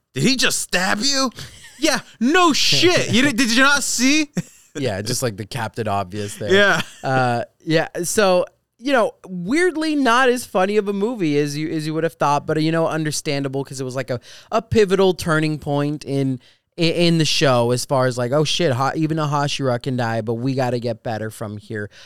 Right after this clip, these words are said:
Speaker 2: Uh, but the show was not immune from having useless characters. I had
Speaker 1: I think we're gonna have the same.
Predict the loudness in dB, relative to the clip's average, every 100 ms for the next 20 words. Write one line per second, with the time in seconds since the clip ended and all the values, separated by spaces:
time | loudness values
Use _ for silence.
0 | -18 -8 -4 -4 -4 -6 -6 -4 -4 -2
1 | -2 -2 -2 0 0 0 0 0 0 -2
2 | -2 -2 -4 -6 -6 -4 -4 -4 -6 -6
3 | -6 -6 -8 -8 -8 -6 -6 -8 -14 -14
4 | -16 -20 -20 _ -10 -4 -4 -2 -2 -2
5 | -2 -2 0 0 0 -2 -8 -10